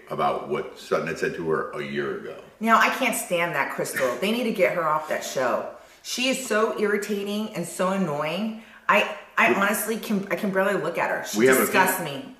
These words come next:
Speaker 1: We have a few clips to highlight that, but the first clip we want to show is really kinda cool. It's, it's, uh,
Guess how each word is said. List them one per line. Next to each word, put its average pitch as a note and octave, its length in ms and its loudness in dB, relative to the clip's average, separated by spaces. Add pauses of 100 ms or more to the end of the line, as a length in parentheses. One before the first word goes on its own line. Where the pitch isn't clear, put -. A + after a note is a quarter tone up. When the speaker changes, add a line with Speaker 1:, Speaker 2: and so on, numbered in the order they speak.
Speaker 1:
We B2 120 10
have B2 120 10
a G2 60 0
few A#2+ 160 2
clips A2+ 260 2
to F#2+ 80 0
highlight F#2 400 4
that, D#2 160 2
but D#2 80 -4
the - 80 -2
first - 360 2
clip - 140 4
we B2 60 8
want G#2+ 260 4
to G2 60 -2
show F2 340 2
is E2+ 120 -4
really G#2+ 260 4
kinda F#2 340 0
cool. - 220 2
It's, - 220 -2
it's, G2 320 4
uh, E2 340 4